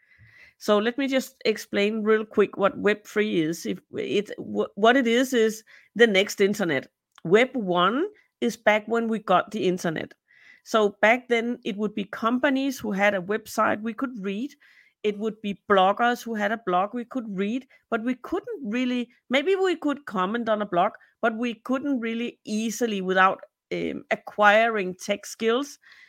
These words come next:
we couldn't really contribute. We could just be passive readers. It was a one-way street. Uh,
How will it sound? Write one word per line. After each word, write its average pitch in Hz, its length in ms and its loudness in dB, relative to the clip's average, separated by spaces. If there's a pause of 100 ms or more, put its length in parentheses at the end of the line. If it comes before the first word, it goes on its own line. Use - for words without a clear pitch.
(140)
we 214 140 -2
couldn't 269 320 -2
really 247 200 -2
contribute. 175 640 -4 (340)
We 220 120 -2
could 254 160 -6
just 254 240 -6
be 214 320 -6 (180)
passive 185 400 -2
readers. 165 420 -2
It 175 140 -2
was 190 160 -4
a 202 60 -4
one-way 202 400 0
street. - 420 -6 (800)
Uh, 180 240 2